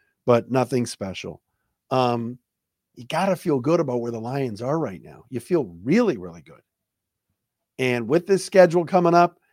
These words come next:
and some very winnable games, I mean, Carolina, uh, the Raiders on Monday night in a few weeks at home. I mean, the Raiders are a, a joke.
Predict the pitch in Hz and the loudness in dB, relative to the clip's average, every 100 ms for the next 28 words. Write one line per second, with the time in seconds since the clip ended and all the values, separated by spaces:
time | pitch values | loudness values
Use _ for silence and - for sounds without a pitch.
0 | _ _ - 98 92 143 175 175 170 165 | _ _ -20 -18 -4 2 6 6 4 0
1 | 151 151 156 151 147 - 101 92 - 165 | 0 0 0 -2 -6 -12 -18 -18 -4 2
2 | 165 156 151 147 147 143 _ _ _ _ | 4 4 2 0 -2 -6 _ _ _ _
3 | - 101 95 117 156 165 156 151 151 151 | -18 -16 -6 0 0 0 -2 0 0 0
4 | 147 147 131 - 143 139 139 127 110 - | -2 -4 -8 -8 -4 -4 -6 -10 -18 -8
5 | 131 135 131 113 110 110 135 135 127 104 | -4 -4 -6 -12 -12 -10 -8 -8 -10 -10
6 | 98 92 _ 95 87 110 117 123 | -12 -12 _ -18 -10 -4 -4 -4